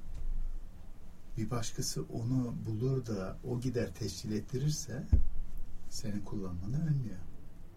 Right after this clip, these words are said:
Yani hem bir taraftan saklamak yararına hem de bir taraftan bir an önce açıklamak gerekiyor. O zaman korumayı şey sağlayasın diye.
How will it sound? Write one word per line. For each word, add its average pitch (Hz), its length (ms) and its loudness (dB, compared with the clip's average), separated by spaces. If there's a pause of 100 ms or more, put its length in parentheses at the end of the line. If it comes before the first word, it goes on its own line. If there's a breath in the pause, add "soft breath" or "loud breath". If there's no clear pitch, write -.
(640)
Yani 92 160 -4
hem 101 120 -2
bir 110 100 -2
taraftan 113 340 0
saklamak 113 680 -2
yararına 95 500 0 (560 loud breath)
hem 110 180 2
de 131 100 4
bir 117 80 -2
taraftan 131 500 2
bir 117 80 2
an 123 160 4
önce 107 200 2
açıklamak 107 540 -4
gerekiyor. 98 480 -4 (480 loud breath)
O 107 100 -6
zaman 107 240 -2
korumayı 117 680 -2 (280)
şey 92 260 -6
sağlayasın 92 720 -6
diye. 143 200 -2